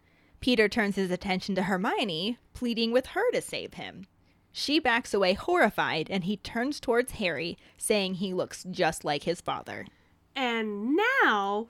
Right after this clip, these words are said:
Speaker 2: they kinda line up again, since the last thing that we talked about from the movie was Peter saying this to Harry. In both, Sirius yells at him for speaking to Harry about James. In the movie, Remus and Sirius corner him and confront him about selling James and Lily to Voldemort.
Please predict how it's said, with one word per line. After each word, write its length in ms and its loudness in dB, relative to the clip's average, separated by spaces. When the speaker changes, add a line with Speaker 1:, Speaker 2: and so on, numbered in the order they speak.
Speaker 2:
they 120 0
kinda 300 2
line 240 2
up 160 -2
again, 360 -10
since 280 -4
the 100 -4
last 300 2
thing 160 -2
that 120 -4
we 100 -2
talked 340 2
about 340 -2
from 180 -8
the 80 -2
movie 340 2
was 200 -4
Peter 340 0
saying 360 0
this 180 -6
to 100 -8
Harry. 500 -4
In 200 4
both, 340 0
Sirius 460 0
yells 240 0
at 60 -6
him 160 -4
for 120 -8
speaking 440 -4
to 60 -2
Harry 240 0
about 280 -2
James. 580 -6
In 140 8
the 100 6
movie, 480 6
Remus 380 2
and 120 0
Sirius 360 4
corner 340 6
him 200 2
and 100 -2
confront 440 4
him 140 -2
about 300 -6
selling 360 2
James 300 6
and 140 4
Lily 260 4
to 100 -6
Voldemort. 580 0